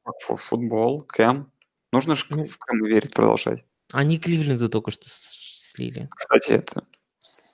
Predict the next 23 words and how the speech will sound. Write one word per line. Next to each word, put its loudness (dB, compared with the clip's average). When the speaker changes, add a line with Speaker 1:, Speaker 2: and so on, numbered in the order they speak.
Speaker 1:
э, 2
твои 8
шансы 6
на 8
плей-офф 6
тоже 6
рипаются, -4
да, 4
видимо, -6
из-за -6
Кэма? -4
Speaker 2:
У -2
меня 2
есть -2
Маллинс. 0
У -8
меня 4
Speaker 1:
А. 8
Speaker 2:
есть -2
Маллинс, 2
мой, 8
мой 8
президент. 0